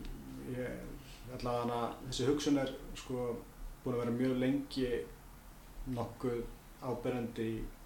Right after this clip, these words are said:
svona félagsfræði tækni, svona S T S kallast, kallast, kallast það víst og, og hérna, og slíkum pælingum sem ég hef verið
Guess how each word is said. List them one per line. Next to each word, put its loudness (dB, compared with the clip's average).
svona -2
félagsfræði 2
tækni, 0
svona -8
S -2
T -2
S -2
kallast, -8
kallast, -6
kallast -6
það 2
víst -4
og, 0
og 0
hérna, 2
og 2
slíkum 10
pælingum 8
sem 6
ég 10
hef 8
verið 8